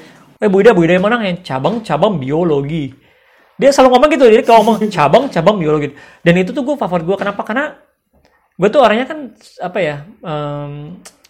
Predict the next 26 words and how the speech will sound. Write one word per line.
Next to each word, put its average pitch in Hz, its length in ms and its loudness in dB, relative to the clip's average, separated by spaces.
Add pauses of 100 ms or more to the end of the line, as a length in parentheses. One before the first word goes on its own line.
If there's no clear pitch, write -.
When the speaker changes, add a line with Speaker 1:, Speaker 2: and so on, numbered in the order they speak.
(300)
Speaker 1:
suka 196 240 -2
diperhatikan 175 480 -2
gitu 170 160 -4
ya. 151 160 0
Maksudnya, 175 480 -4 (800)
eh, 160 400 -6
Speaker 2:
Hmm. 175 240 -8 (240)
Speaker 1:
suka 214 320 0
kalau 202 160 4
orang 185 240 0
tuh 240 80 -4
tahu 185 240 -2
tentang 170 400 -6
gue 170 160 4
gitu. 151 140 -8 (100)
Nah, 160 80 -10
tiba-tiba 151 400 -8
dia 240 80 -2
tuh, 254 240 -8 (500)
Speaker 2:
Hmm. 175 140 -16
Speaker 1:
apa 185 160 -8
namanya, 220 200 -6
suka 180 200 -8
nanya 165 240 -6
tentang, 165 520 -10
eh, 165 200 -8